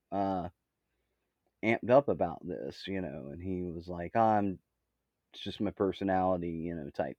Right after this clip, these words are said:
thing, but, yeah, um, I mean, I'm, I, I, I, I've softened my opinion on her. Like I said, I don't have a Sasha Banks shirt, but, you know,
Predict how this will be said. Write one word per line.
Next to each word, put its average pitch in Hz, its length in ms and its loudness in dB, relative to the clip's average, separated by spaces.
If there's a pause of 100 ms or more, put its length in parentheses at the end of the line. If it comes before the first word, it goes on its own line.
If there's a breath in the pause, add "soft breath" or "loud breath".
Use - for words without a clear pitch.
thing, 65 400 -8
but, 53 140 -10 (1120)
yeah, 92 480 6
um, 85 520 2 (1200)
I 117 60 -2
mean, 110 280 4
I'm, 120 380 4 (220)
I, 117 140 6
I, - 280 0
I, 92 260 2
I've 147 260 2
softened 143 420 4
my 113 140 6
opinion 107 440 4
on 101 180 4
her. 110 300 2
Like 107 140 4
I 107 40 -2
said, 107 240 4
I 107 120 8
don't 107 340 2
have 98 200 -2
a 92 80 -6
Sasha 95 360 0
Banks 95 360 0
shirt, 101 440 0
but, - 200 -4 (680)
you 95 160 0
know, 87 260 -6